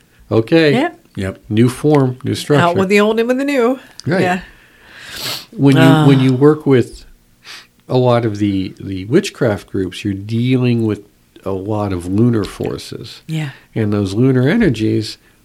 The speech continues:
Speaker 1: are incredibly volatile. So, and, and you're trying to solidify what is very volatile.
Speaker 2: Yeah.
Speaker 1: You
Speaker 3: You're
Speaker 1: know?
Speaker 3: fighting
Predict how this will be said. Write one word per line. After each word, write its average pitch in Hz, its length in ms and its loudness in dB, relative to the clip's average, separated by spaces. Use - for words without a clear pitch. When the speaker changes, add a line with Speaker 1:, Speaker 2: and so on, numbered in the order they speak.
Speaker 1:
are 104 280 -4
incredibly 117 880 -2
volatile. - 720 -4
So, 104 560 0
and, 110 160 -2
and 107 320 -4
you're 147 320 4
trying 123 340 0
to 104 60 -4
solidify 123 760 2
what 104 180 2
is 90 100 -6
very 104 200 2
volatile. 92 680 -4
Speaker 2:
Yeah. 147 280 -6
Speaker 1:
You 98 80 -4
Speaker 3:
You're 98 100 0
Speaker 1:
know? 95 80 -4
Speaker 3:
fighting 90 540 -4